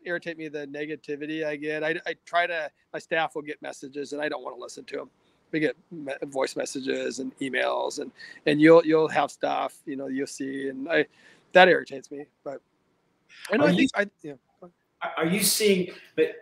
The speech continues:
Speaker 2: I don't know, I think I am. Are you seeing a turnaround, like, where all of a sudden people are so done? They're going,
Speaker 1: Yeah.
Speaker 2: "You know what? If, if, if I voted for Trump, screw you. I, I can
Speaker 1: Yeah.
Speaker 2: tell you who I voted for. I
Speaker 1: Yeah.
Speaker 2: can tell you not who I voted for. If I liked Obama,
Speaker 1: Mm.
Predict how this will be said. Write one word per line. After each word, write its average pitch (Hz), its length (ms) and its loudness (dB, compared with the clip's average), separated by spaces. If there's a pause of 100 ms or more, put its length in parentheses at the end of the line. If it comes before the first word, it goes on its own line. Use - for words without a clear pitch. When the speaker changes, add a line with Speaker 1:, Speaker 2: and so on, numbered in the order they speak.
(140)
Speaker 2:
I 151 120 -2
don't 170 160 0
know, 127 120 -2
I 131 140 -4
think - 260 -4 (100)
I 143 120 0
am. 90 320 -4
Are 123 220 -6
you 190 180 -2
seeing 233 320 -2
a 156 60 -2
turnaround, 143 640 -4
like, 123 200 -6
where 135 100 -6
all 127 120 0
of - 100 -4
a - 20 -4
sudden 135 300 -4
people 131 340 -4
are - 180 -10
so 135 480 0
done? 101 240 -4 (560)
They're 113 100 -6
going, 123 260 0
Speaker 1:
Yeah. 151 100 2
Speaker 2:
"You 180 40 0
know 180 80 2
what? 156 380 2 (400)
If, - 240 -6
if, 151 160 -2 (100)
if 180 140 -4
I 208 120 4
voted 190 300 8
for 165 120 -4
Trump, 165 360 -2
screw - 380 4
you. 185 340 4
I, 131 360 -2
I - 20 -2
can 160 160 -6
Speaker 1:
Yeah. 180 80 -4
Speaker 2:
tell 170 120 0
you 175 80 0 (120)
who 165 100 0
I 160 80 2
voted 165 300 0
for. 170 180 -4
I 156 60 0
Speaker 1:
Yeah. 196 60 -4
Speaker 2:
can 156 100 -8
tell 151 180 -4
you 147 160 -2
not 160 180 -4
who 160 100 -2
I 127 100 0
voted 98 180 -6
for. 92 100 -10
If 101 140 -8
I 143 80 0
liked 160 260 0
Obama, 147 640 -4
Speaker 1:
Mm. 147 100 -20